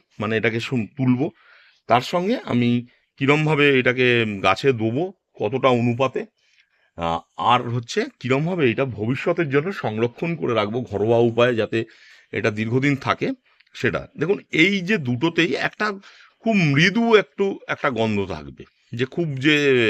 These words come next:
ঝাঁঝালো বা খুব অস্বস্তিকর গন্ধ সেরকম না, একটা মৃদু গন্ধ থাকবে, তার বেশি কিছু না। এর থেকে রাসায়নিক যে কোনো কীটনাশকে বেশি গন্ধ থাকে। তো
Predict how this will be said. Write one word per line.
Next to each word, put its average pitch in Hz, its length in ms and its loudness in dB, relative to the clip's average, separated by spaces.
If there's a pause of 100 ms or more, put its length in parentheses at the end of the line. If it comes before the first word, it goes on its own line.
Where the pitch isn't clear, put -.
(120)
ঝাঁঝালো 120 500 0
বা 113 200 4
খুব 127 220 -6
অস্বস্তিকর 123 640 -6
গন্ধ 107 240 -4
সেরকম 98 400 -6
না, 123 100 -8 (560)
একটা - 120 -2
মৃদু 143 360 2
গন্ধ 104 340 -4
থাকবে, 101 340 -6 (200)
তার - 160 0
বেশি 113 320 -2
কিছু 147 220 -6
না। 160 180 -4 (100)
এর 113 180 -2
থেকে 135 380 2
রাসায়নিক 123 600 0 (440)
যে 101 140 -2
কোনো 123 200 2 (240)
কীটনাশকে 120 460 0
বেশি 107 240 0
গন্ধ 120 260 2
থাকে। 127 220 -4 (300)
তো 127 100 0